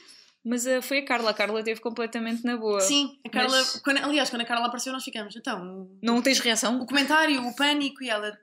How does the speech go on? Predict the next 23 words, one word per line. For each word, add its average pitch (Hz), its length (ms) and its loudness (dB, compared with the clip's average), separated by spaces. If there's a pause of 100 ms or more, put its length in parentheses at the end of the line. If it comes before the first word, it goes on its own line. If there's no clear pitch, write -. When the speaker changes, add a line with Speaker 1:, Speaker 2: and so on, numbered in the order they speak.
Speaker 2:
do 233 200 -8
quê? 220 240 -4
E - 20 -6
nós, 196 200 -10
do 180 120 -12
elevador? 233 500 -6
E 214 80 -16
ela, 175 200 -12 (340)
é 170 140 -12
um 180 200 -14
elevador, 214 520 -12
eu 196 200 -16
já 185 140 -14
vi 202 160 -12
alguns. 233 260 -4
<laughs> - 840 -4
E 240 40 -4
nós, 220 120 0
não, 269 100 0
esquece, 240 260 -4
esquece, 196 260 -12
entra. - 260 -16
<laughs> - 1400 -6